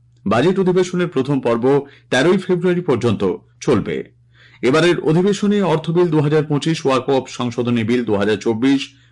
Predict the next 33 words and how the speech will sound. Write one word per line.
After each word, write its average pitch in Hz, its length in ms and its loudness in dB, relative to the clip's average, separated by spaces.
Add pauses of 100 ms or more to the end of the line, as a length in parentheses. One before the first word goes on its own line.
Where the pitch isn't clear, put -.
(120)
ব্যাংকিং 160 440 0
আইন 175 200 -2
সংশোধনী 143 540 -2
বিল 135 160 2
দু 113 100 0
হাজার 117 200 0
চব্বিশ 113 460 -6 (420)
এবং 120 200 0
রেল 147 220 2
সংশোধনী 113 560 -4
বিল 104 280 -2 (280)
দু 117 80 2
হাজার 120 200 2
চব্বিশ 139 440 -2
সহ 156 240 0
ষোলোটি 151 420 -2
বিল 95 340 -2 (240)
আলোচনার 151 420 -2
জন্য 160 240 -4
গৃহীত 156 280 -2
হবে। 82 480 -4 (460)
বাজেট 143 320 0
অধিবেশনের 196 520 0
দ্বিতীয় 139 280 0
পর্ব 143 300 0
শুরু 135 260 -2
হবে 135 200 -2
দশই 113 380 0
মার্চ, 110 380 -2 (320)
চলবে 104 380 0 (240)
চৌঠা 165 320 -2
এপ্রিল 180 220 -2
পর্যন্ত। 95 560 -4